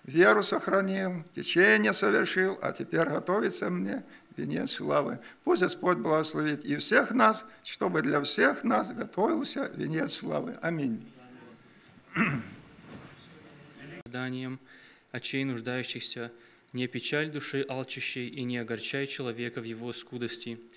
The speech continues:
Speaker 2: Не смущай сердце уже огорченного и не откладывай подавать нуждающимся. Не отказывай угнетенному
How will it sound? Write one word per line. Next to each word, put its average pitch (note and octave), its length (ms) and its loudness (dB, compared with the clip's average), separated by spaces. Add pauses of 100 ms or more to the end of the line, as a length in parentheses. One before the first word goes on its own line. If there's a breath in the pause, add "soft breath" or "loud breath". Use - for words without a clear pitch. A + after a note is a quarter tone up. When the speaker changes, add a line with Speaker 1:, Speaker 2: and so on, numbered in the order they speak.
(380 loud breath)
Speaker 2:
Не B2+ 80 -4
смущай C#3+ 480 -4
сердце C3+ 460 -4
уже B2+ 240 -6
огорченного B2 800 -6
и A#2+ 220 -10
не B2 120 -4
откладывай C#3 800 -6 (600 loud breath)
подавать B2 480 -2
нуждающимся. A#2+ 880 -4 (440 soft breath)
Не B2 160 0
отказывай D#3 680 -2
угнетенному C3 800 -4